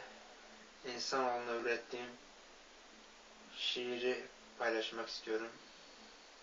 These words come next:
Ne olacak bu insanların hali? Günden güne değişiyorlar bir hayli. Çiğ süt emmişti insanoğlu sahi.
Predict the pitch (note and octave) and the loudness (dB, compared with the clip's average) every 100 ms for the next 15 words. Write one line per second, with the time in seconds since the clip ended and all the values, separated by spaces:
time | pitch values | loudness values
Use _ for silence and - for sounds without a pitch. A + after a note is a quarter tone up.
0 | - - - - - - - - - - | -18 -18 -18 -18 -18 -18 -18 -18 -18 -18
1 | - - - - - - - - - C3+ | -18 -12 -6 -6 -8 -14 -14 -12 0 4
2 | C3+ B2+ B2+ B2+ A#2 - B2 A#2+ A2+ - | 8 8 6 4 2 0 -2 0 0 0
3 | A#2+ A#2 A2+ A2+ A2+ - A#2 A#2 A#2 A2+ | 0 0 2 0 -2 0 2 2 0 -6
4 | - - - - - - - B2+ B2+ B2+ | -10 -18 -20 -20 -20 -20 -6 0 2 4
5 | C3 C3+ C3 B2 A#2+ A#2+ A#2 A2+ - B2 | 4 4 2 0 0 2 2 2 2 2
6 | A2+ A2+ A2+ A2+ A#2+ A2+ - A2 A2 A2 | 2 2 0 -2 -2 -4 0 0 0 -2
7 | A2 - - - - - - - - - | -8 -12 -18 -18 -20 -20 -20 -20 -20 -18
8 | - - - E3 D#3+ - B2+ C3 A#2 A2 | -18 -4 4 6 6 4 2 4 4 0
9 | A#2 - A#2+ A2+ A2+ - A#2 A2+ A2 A2+ | 0 0 0 -4 -4 -2 -2 0 0 0
10 | - A#2 A2 A2+ | -2 0 0 0